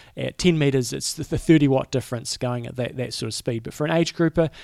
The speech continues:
it might be, say, ballpark fifteen watts or something like that, uh, fifteen, maybe twenty watts. So it's still a significant gain. You just gotta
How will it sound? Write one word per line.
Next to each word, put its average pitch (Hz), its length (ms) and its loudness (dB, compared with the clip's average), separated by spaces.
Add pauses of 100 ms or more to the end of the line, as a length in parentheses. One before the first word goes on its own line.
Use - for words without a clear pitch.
(180)
it - 120 -6
might 131 320 -4
be, 117 220 -4
say, 117 200 -6
ballpark 123 680 0 (280)
fifteen 131 640 -2
watts 113 320 -4
or 120 60 -4
something 123 320 -8
like 120 220 -10
that, 175 280 2 (240)
uh, 123 140 -4
fifteen, 123 400 -6
maybe 117 200 -4
twenty 147 360 -4
watts. 120 320 -6
So - 180 -4
it's 151 140 -6
still 151 320 -4
a 131 80 -8
significant 127 560 -8
gain. 131 280 -4
You 123 120 -6
just 127 240 -4
gotta 120 260 -4